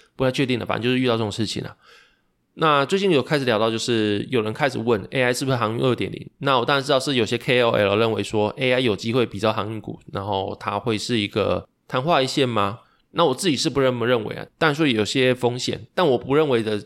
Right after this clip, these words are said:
这个原因是因为他们两个的环境差太多。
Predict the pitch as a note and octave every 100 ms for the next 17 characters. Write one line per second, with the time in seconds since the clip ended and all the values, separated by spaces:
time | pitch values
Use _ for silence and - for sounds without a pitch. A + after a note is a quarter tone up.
0 | _ - B2+ A#2 G#2+ G#2 A#2+ A#2 A2 D3
1 | C#3 B2 G2 G2 F#2+ - G#2 C3+ G#2+ -
2 | G#2+ A#2 - -